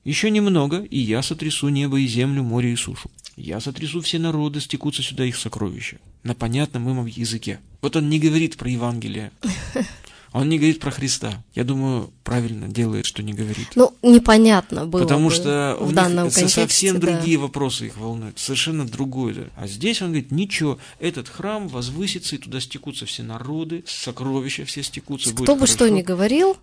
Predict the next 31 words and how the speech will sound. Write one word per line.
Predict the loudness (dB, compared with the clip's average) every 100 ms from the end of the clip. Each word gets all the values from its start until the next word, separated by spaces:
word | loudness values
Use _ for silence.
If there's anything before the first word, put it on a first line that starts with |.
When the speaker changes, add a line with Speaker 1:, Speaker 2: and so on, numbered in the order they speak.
| _
Speaker 2:
стройте, | 2 6 8 6 2
все | 0 0 0 -4
в | 0
порядке. | 2 2 4
Speaker 1:
«Я | 4 2
наполню | 0 4 4 4 2
этот | -2
храм | -6 -4 -4 -2
богатством | -4 -2 -4 -6 -8
славы, | -4 -4 -2
все | -4 2 4
серебро | 6 4 2 -2 -4
мое, | -6 -8 -10 -16 _
и | -8
золото | -2 0 0 -2
все | -6 -4
мое, | -2 -2 -4 -6
говорит | -8 -8 -10
Господь | -12 -12 -14 -14
воинств. | -14 -14 -18 _
Храм | -8 -2 -2 0
будет | -2
богат, | -2 -4 -2 -6
славен | -6 -4 -2 -2 -4
больше | -6 -6 -8
прежнего. | -4 -4 -4 -10 -8
Я | -8
пошлю | -8 -8 -4
мир | 2 6 6
этому | 4 0 0
месту, | -2 -4 -8